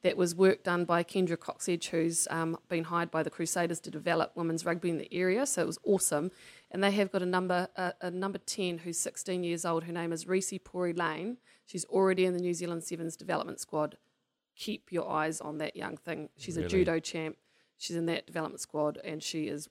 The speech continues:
Speaker 1: one heck of an athlete.
Speaker 2: Oh, that sounds awesome.
Speaker 1: Mm.
Speaker 2: Yeah, I think that's, uh, th-, I mean, we've got other things that we, we could talk about, but I think we'll just be, um, um, thrashing ourselves now. It's getting very hot in here. Um, that is pretty much a good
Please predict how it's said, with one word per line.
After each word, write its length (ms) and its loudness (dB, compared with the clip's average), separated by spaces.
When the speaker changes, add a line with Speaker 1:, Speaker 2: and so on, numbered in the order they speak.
Speaker 1:
one 260 -6
heck 180 -10
of 120 -20
an 80 -10
athlete. 280 -4
Speaker 2:
Oh, 120 2
that 120 0
sounds 240 0
awesome. 500 2
Speaker 1:
Mm. 300 -8
Speaker 2:
Yeah, 220 6
I 40 4
think 200 0
that's, 240 6
uh, 480 8
th-, 140 -6
I 40 -2
mean, 340 0
we've 160 6
got 160 6
other 240 6
things 300 2
that 100 4
we, 260 2
we 140 2
could 240 0
talk 200 2
about, 320 6
but 120 8
I 80 10
think 200 2
we'll 120 4
just 240 -4
be, 200 4
um, 280 2
um, 480 -2
thrashing 420 0
ourselves 380 -4
now. 280 0
It's 120 -16
getting 220 -4
very 180 2
hot 240 4
in 80 -2
here. 340 10
Um, 320 6
that 260 6
is 260 2
pretty 300 2
much 480 0
a 120 2
good 440 8